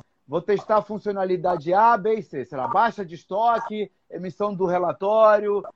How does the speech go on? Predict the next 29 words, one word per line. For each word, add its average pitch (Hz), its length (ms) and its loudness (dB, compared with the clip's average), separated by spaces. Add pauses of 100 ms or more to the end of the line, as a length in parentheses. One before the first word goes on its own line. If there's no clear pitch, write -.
(120)
é, 165 280 -4
troca 208 440 2
de 165 80 -12
mercadoria, 202 1160 -2 (300)
e 170 80 -12
por 196 180 0
aí 208 140 8
vai. 139 200 0
Então, 196 300 -4 (220)
ele 202 220 -2
tem, 233 520 0 (140)
você, - 160 -8
você - 240 -8
bota 214 300 4
isso 226 220 0
no, 226 160 -4
no 214 160 -4
tempo, 165 440 2
né? 147 140 -6
Então, 156 200 -4
olha, 131 140 0
essa 220 240 4
semana 240 540 0
não 233 80 -6
vamos 220 240 -4
estudar 202 320 -2
baixa 220 320 -2
de 196 100 -20
estoque. - 420 -6